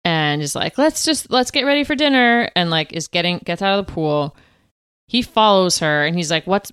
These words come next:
what happened?" She's like, "Nothing." He then grabs her neck again. He says, "I was trying to kiss you." And now he tries to force her neck towards him.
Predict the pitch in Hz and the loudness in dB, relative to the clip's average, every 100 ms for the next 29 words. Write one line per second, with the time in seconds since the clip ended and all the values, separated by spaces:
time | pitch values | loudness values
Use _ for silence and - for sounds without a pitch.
0 | - - 185 180 240 254 165 143 147 - | -20 -4 -4 0 0 2 0 -2 -4 -8
1 | 143 143 196 247 247 202 185 180 _ _ | -8 -4 0 0 2 0 0 -6 _ _
2 | _ _ _ _ - 208 190 190 170 175 | _ _ _ _ -4 0 2 2 0 0
3 | 175 196 214 190 175 170 - 156 143 147 | 0 0 0 0 0 -2 -6 -6 -6 -2
4 | 196 208 139 135 180 - _ _ - 175 | 0 2 0 -2 -8 -12 _ _ -8 -4
5 | 180 165 196 214 247 233 214 247 247 185 | -2 0 0 0 2 2 2 0 0 0
6 | 165 - 175 170 190 196 185 185 170 - | 0 0 -2 0 2 0 -2 -2 -2 -4
7 | 156 - 175 185 196 - 190 180 160 156 | -8 -6 -2 0 0 -2 -2 -2 0 -2
8 | 170 - - - 175 185 180 - - - | -2 -8 -16 -6 0 0 -2 -8 -10 -8
9 | 196 | -12